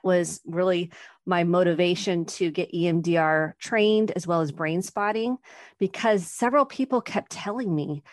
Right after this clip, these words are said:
"You have to do E M D R." This, I got trained back in twenty eleven, and they're like, "E M D R, E M D R." And I kept hearing about it.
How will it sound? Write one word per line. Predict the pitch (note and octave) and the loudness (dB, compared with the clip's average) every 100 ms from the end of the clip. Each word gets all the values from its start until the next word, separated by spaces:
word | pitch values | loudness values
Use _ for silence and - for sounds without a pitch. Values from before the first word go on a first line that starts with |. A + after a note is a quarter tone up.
| - - _ G#3 | -20 -20 _ -4
"You | G#3+ | -2
have | A3+ B3 C4 | -2 -4 -4
to | - | -4
do | A#3+ B3 - | 0 0 2
E | A3+ | 2
M | G#3 | 4
D | G3+ | 4
R." | G3 D#3 | 4 2
This, | D#3 E3+ | 0 -4
I | - | -2
got | G3 F#3+ - | 0 0 -2
trained | - F#3+ F#3+ F3+ | -2 0 2 2
back | F3 E3+ - | 0 0 0
in | F3 | 0
twenty | E3+ - F#3 F3 | -2 -2 0 2
eleven, | E3 D3+ D3 F#3 A#3+ - - - - - | 2 2 2 2 0 -4 -14 -20 -20 -2
and | G3+ F#3 F3+ F3+ | 2 4 4 4
they're | F3+ F3+ | 4 2
like, | F3 - | 0 -2
"E | G3+ B3 | -4 -2
M | C4 | 0
D | A#3+ A#3+ | 2 2
R, | G3+ F3+ - | 4 2 0
E | G#3+ | -2
M | A#3 | 0
D | G#3+ A3 | 0 2
R." | G3 | 4
And | F3+ | 4
I | |
kept | E3+ - F3+ | 2 -2 -6
hearing | - D4+ F4+ G#3+ | -6 -2 2 2
about | D#3 D3+ C#3+ | 2 0 2
it. | E3 - | 0 -2